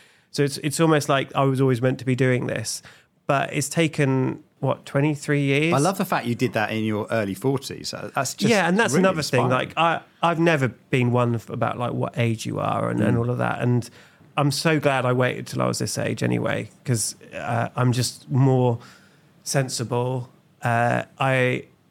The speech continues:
Speaker 1: am at a stage now where I, I could work hard at something, and, uh, I had the, I was able to kind of freelance, take time off to kind of focus on something like this. So that's not always available to everyone. But I've also really put the graft in.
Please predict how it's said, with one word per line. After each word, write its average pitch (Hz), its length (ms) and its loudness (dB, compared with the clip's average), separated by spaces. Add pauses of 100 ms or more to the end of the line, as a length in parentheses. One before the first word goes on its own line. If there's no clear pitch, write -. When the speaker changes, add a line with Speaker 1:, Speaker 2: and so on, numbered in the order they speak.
(100)
Speaker 1:
am 139 160 2
at 139 80 0
a 123 40 -8
stage 131 480 0
now 123 200 2
where 123 100 2
I, 120 200 0 (200)
I 123 200 0
could 120 260 -10
work 127 260 0
hard 123 320 2
at 135 100 -4
something, 127 520 -2 (160)
and, 117 360 -2 (380)
uh, 117 320 0
I 123 120 0
had 131 240 -2
the, 127 260 0
I 135 60 2
was 135 260 0
able 135 340 4
to 120 140 -4
kind 120 240 0
of 110 180 -2 (240)
freelance, 123 720 0
take 131 240 -4
time 123 320 2
off 120 240 -2
to 110 100 -4
kind 117 240 0
of 117 160 0 (100)
focus 120 500 -2
on 120 120 -2
something 117 240 -2
like 117 180 -4
this. 117 240 -2
So 123 240 -2
that's 131 280 -2
not - 100 0
always 123 300 0
available 123 380 0
to 123 120 -6
everyone. 117 380 -2 (560)
But 135 260 -2 (140)
I've 156 180 2
also 170 240 2
really 135 320 2
put 131 140 -4
the 123 80 -6
graft 120 400 -2
in. 147 240 -2